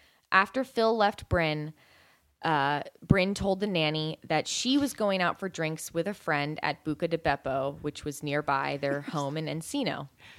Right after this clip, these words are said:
Speaker 1: Desi's laughing at Buca de Beppo.
Speaker 2: I am.
Speaker 1: 'Cause it's so dated?
Speaker 2: Yeah, <laughs> there's just something. I don't know. Also that she would go to Buca de Beppo.
Speaker 1: It's not very good.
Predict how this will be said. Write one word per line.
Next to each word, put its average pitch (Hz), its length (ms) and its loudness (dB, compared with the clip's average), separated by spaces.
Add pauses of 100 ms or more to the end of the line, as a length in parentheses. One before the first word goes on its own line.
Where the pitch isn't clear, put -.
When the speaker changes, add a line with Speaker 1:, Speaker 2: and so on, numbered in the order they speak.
(380)
Speaker 1:
Desi's 196 400 -2
laughing 175 420 0
at 190 160 -6
Buca 202 300 -4
de 175 80 -4
Beppo. 165 520 -6
Speaker 2:
I 277 100 -2
am. 190 360 -2 (680)
Speaker 1:
'Cause 202 120 -6
it's - 160 -12
so 196 140 -4
dated? 202 540 -4 (340)
Speaker 2:
Yeah, 269 160 2 (120)
<laughs> - 100 -20
there's - 140 -4
just - 140 -12
something. 196 360 -6 (160)
I 277 40 -8 (120)
don't 220 220 -8
know. 254 60 -8 (1200)
Also 277 240 4
that 240 140 2
she - 160 -2
would 208 100 0
go 196 100 -2
to 185 80 -2
Buca 170 280 -6
de 165 100 -8
Beppo. 156 260 -10
Speaker 1:
It's - 120 -4
not 339 180 6
very 453 200 6
good. 160 560 2